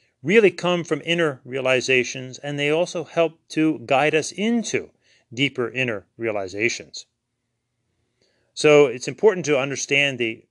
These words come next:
process that's going on inside of us. So when we celebrate Ganesha Chaturthi, our first Utsava, it's the first chakra of memory and elimination.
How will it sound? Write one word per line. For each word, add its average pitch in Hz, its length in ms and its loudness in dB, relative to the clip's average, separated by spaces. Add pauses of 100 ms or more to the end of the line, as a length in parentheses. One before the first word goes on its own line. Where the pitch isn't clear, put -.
(580)
process 156 420 -2
that's 127 160 -6
going 139 240 -4
on 127 200 -2
inside 156 420 -2
of 139 80 -2
us. 127 160 -2
So 165 100 -4
when 180 160 0
we 190 100 0
celebrate 151 680 2
Ganesha 123 460 -2
Chaturthi, 117 580 -6
our 104 80 -6
first 147 300 -6
Utsava, 117 560 -12 (1040)
it's - 180 -2
the 170 100 0
first 180 260 2
chakra - 400 -2 (640)
of 143 160 2
memory 160 600 -2 (220)
and 120 140 -10
elimination. 113 680 -4